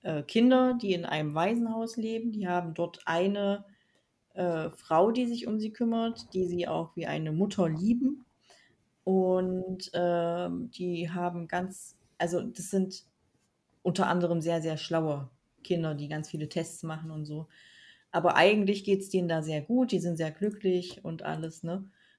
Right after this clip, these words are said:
Und dann, äh, finden aber ich weiß gar nicht genau, zwei oder drei von ihnen etwas raus, was die ganze Sache sehr verändert. Und, äh, dann müssen sie gucken, wie sie damit umgehen.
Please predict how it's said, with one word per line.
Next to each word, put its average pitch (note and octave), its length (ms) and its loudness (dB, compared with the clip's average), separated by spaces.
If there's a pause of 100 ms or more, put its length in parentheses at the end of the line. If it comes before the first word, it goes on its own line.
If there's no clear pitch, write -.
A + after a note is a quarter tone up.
Und F3 160 -2
dann, A#3 420 4
äh, G#3 640 0
finden G3+ 680 -2
aber F3 560 2 (360)
ich - 100 -14
weiß E3 180 -6
gar F3 120 -2
nicht D#3+ 120 -6
genau, E3+ 200 -6
zwei F3+ 320 -2
oder E3+ 120 0
drei E3 400 -4
von F#3+ 280 0
ihnen F3+ 260 -2
etwas - 420 -10
raus, E3+ 280 -4
was F3 160 -10
die D#3+ 100 -14
ganze D#3+ 320 -10
Sache D#3+ 320 -8 (460)
sehr A#3+ 240 6
verändert. E3+ 680 -2 (360)
Und, F#3 640 0
äh, F3+ 420 0
dann F3 200 -4
müssen G3 200 0
sie G3 160 -2
gucken, F3 340 -4
wie E3+ 160 -6
sie D#3+ 220 -8
damit D#3 380 -8 (120)
umgehen. C3+ 680 0